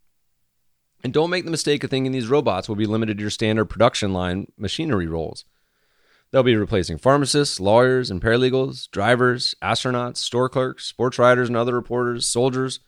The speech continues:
even your thirteen-year-old daughter when she tries to babysit. Oh, and for our business, how about computerized trading and robo-investing? It's only a matter of time before you're reading automated blog posts from the cyberquant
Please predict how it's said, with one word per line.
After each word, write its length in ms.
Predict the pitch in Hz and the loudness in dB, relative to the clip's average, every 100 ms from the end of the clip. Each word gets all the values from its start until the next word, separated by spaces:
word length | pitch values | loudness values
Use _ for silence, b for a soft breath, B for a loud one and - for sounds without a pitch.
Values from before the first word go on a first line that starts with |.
| _ _ _ | _ _ _
even 220 | - 135 | -6 -2
your 80 | 143 | -2
thirteen-year-old 560 | 127 139 123 135 131 113 | -2 -4 -2 -2 0 2
daughter 320 | 127 139 101 | 4 4 2
when 100 | 101 | -2
she 120 | 98 | -4
tries 240 | - 110 107 | 0 0 2
to 80 | |
babysit. 460 | 110 123 113 82 - _ _ _ _ _ | 2 0 0 -4 -6 _ _ _ _ _
Oh, 280 | 110 135 120 | 0 2 2
and 100 | 110 | 0
for 100 | 110 | 4
our 140 | 127 | 4
business, 480 | 151 101 95 110 - _ | 4 2 0 -4 -6 _
how 120 | 101 | -4
about 260 | 120 131 117 | 2 4 2
computerized 560 | 117 131 127 131 120 - | -4 -4 0 2 2 2
trading 320 | 113 117 127 | 0 2 0
and 100 | 120 | 4
robo-investing? 800 | 131 151 113 92 90 82 78 - _ _ _ _ | 4 4 2 0 -2 -6 -12 -16 _ _ _ _
It's 100 | - | -12
only 160 | 107 123 | -6 -4
a 40 | |
matter 200 | 135 139 | -2 0
of 80 | 139 | 0
time 280 | 143 147 135 | 0 0 -2
before 300 | 98 - 107 | -4 -2 -2
you're 140 | 107 | 0
reading 320 | 107 113 110 80 | 0 0 0 -2
automated 440 | 104 110 113 113 | -2 0 0 0
blog 240 | 104 117 | 2 2
posts 300 | - 92 92 | 0 -2 -2
from 100 | - | -4
the 60 | 92 | -6
cyberquant 640 | - 107 113 - 95 90 | 0 2 2 -2 -2 -4